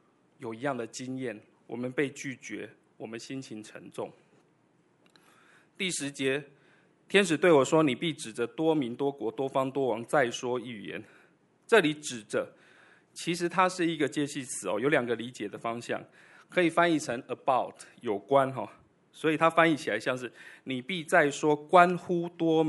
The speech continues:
民、多国、多方、多王的预言”，也可以翻译成 against，好，“你必再与多民、多国、多方、多王对着干说预言”，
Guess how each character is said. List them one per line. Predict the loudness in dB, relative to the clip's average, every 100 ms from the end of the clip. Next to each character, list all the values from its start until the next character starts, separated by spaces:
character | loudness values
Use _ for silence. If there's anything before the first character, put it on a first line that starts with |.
| -2 -8
民、 | -8 -8 -6
多 | -2 -2
国、 | -2 -6
多 | -4 -4 -4
方、 | -4 -4
多 | -4 -4
王 | -4 -6
的 | -10
预 | -14 -16
言”， | -14 -16 -18 _ _ _ _ _ _ _ _ _ _ _
也 | -6 0
可 | 0
以 |
翻 | 2 2
译 |
成 | 0 -4
against， | -4 -2 0 0 -2 -12 -20 -20 -20 _
好 | -16 -14 -14 -8
，“你 | -8
必 | -4 -6 2
再 | 8 8
与 | 6 -4 -12 _ _
多 | 2 4 4
民、 | 0 -2
多 | 0 0
国、 | 2 -2 -2
多 | -2 0
方、 | 0 0
多 | 0 0
王 | 0 -4
对 | 2 2
着 | 2
干 | 0 0 0
说 | -4 -4 -4
预 | -8 -12
言”， | -14